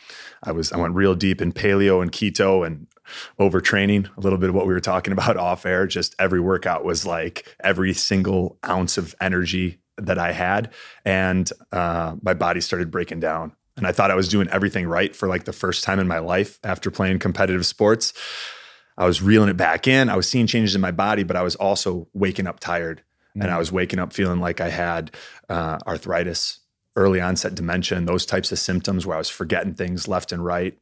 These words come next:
Speaker 1: and moments that maybe even aren't apparent to other people, but are concerning to you when you experience them. And it just got worse and worse. And I'm a stubborn guy. My dad was a fireman for twenty-seven years. I never really saw him utilize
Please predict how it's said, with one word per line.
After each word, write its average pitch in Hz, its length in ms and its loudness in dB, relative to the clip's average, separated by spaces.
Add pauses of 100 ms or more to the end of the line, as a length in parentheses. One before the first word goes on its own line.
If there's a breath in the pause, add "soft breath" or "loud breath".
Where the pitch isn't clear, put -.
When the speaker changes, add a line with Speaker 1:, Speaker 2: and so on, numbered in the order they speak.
Speaker 1:
and 85 360 -8
moments 98 540 2
that 92 320 -2 (480 loud breath)
maybe 113 260 4
even 110 200 4
aren't 107 180 2
apparent 113 320 0
to 120 80 2
other 104 140 4
people, 107 320 0
but 101 100 2
are 90 60 -2
concerning 101 540 0
to 95 120 -8
you 104 300 -2 (340)
when 101 140 4
you 95 140 4
experience 107 520 2
them. 127 220 2 (420 loud breath)
And 92 300 2
it 98 100 0
just - 220 0
got 90 200 0
worse 95 260 4
and 90 140 -2
worse. 95 380 0
And 82 260 -4
I'm 92 120 0
a 90 40 -2
stubborn 90 400 0
guy. 85 480 0
My 90 120 -4
dad 87 540 0
was 87 160 -4
a 85 40 -6
fireman 87 360 0
for 90 120 -8
twenty-seven 87 480 -4
years. 82 280 -4
I 87 40 -8
never 87 220 -4
really 87 200 -4
saw 87 220 0
him 90 180 -2
utilize 87 600 -2